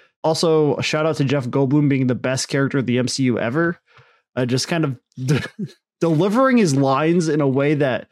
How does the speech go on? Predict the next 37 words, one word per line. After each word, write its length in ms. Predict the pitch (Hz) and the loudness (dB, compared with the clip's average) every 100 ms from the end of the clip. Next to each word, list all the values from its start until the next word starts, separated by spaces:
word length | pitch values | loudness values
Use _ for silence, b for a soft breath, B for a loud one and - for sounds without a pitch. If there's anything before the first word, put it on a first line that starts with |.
| B B B _ - | B B B _ -4
no 200 | 131 156 | -2 0
one 180 | 190 226 | 2 2
has 120 | 147 | 0
ever 240 | 151 151 | 0 0
delivered 380 | 160 143 143 127 | 2 2 0 0
a 60 | 135 | 0
line 280 | 117 113 123 | 0 0 -2
before. 320 | 135 151 135 | -2 -2 -2
Just 360 | 107 131 120 - - | -4 -10 -12 -14 -10
masterful. 800 | 120 110 90 - - - - - _ _ _ 156 | -6 -4 -6 -10 -12 -10 -10 -12 _ _ _ -4
Uh, 120 | 147 | -2
Thor 300 | - 190 208 | -2 0 0
gets 220 | 196 - | -2 -4
put 200 | - 175 | -4 -2
in 80 | 165 | 0
a 200 | 143 127 | 0 0
jail 500 | 120 170 180 175 170 | 0 0 2 2 2
where 280 | 139 139 131 | 0 0 0
he 220 | 131 135 | 0 0
talks 340 | 135 151 143 | 0 -4 -4
to 120 | - | -4
Ghost 440 | 120 151 160 151 - | -2 0 0 0 -2
Loki, 580 | 156 151 165 160 156 - b b b | -2 0 2 2 0 -4 b b b
uh, 160 | 131 131 | -4 -4
throws 320 | - 143 143 | -2 0 0
rocks 340 | 123 147 156 - | 0 -2 -2 -2
at 100 | 147 | 0
him. 520 | 151 147 143 135 - _ | 2 0 -2 -4 -14 _
Uh, 200 | 110 117 117 | -4 -4 -4
Korg 320 | - 165 156 | -2 -2 0
comes 200 | 156 135 | 0 0
over 240 | 147 139 | 2 2
and 120 | 143 | 2
goes, 160 | 127 117 | 0 -2
"Piss 260 | - 277 262 | -2 -2 0
off, 300 | 247 - - | -2 -4 -2
Ghost." 560 | 170 226 - - - | 0 2 -2 -8 -14